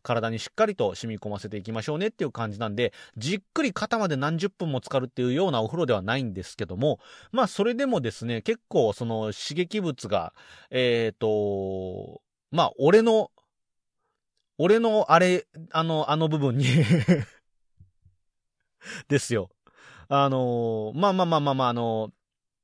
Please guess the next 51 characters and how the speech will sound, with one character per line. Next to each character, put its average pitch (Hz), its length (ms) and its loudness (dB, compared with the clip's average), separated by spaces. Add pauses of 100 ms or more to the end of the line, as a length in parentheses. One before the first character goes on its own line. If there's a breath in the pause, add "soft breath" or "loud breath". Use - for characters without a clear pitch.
(280)
な 170 160 -2
ん - 20 0
て - 60 0
い 233 40 0
う 247 40 -2
か 123 40 0
な、 127 140 -2 (160 loud breath)
銭 262 400 0
湯 190 160 10
で 147 180 6
二 147 160 2
度 196 120 6
見 214 120 0
さ 214 140 4
れ 208 120 8
る 208 120 8
ぐ 202 140 4
ら 190 120 10
い 147 40 2
の 123 160 2
俺 123 120 6
は、 127 120 6
<laughs> 135 80 4 (2750 loud breath)
は 131 220 2
い、 123 220 -4
あ 151 120 2
の、 123 520 0 (160)
神 320 200 4
様 202 220 4
に 123 300 -4
も 160 160 6
ら-、 214 180 4
あ 165 100 2
の、 151 180 -4 (160)
願 190 260 6
い 208 40 8
叶 190 200 2
え 175 60 2
て 151 60 2
も 127 80 2
ら 113 60 0
っ - 20 -2
た、 113 80 -8
泉 226 340 0
の 254 100 2
神 254 220 0
様 131 220 2
に 101 80 -6
で 98 80 -2
す - 120 -8
よ。 78 140 -6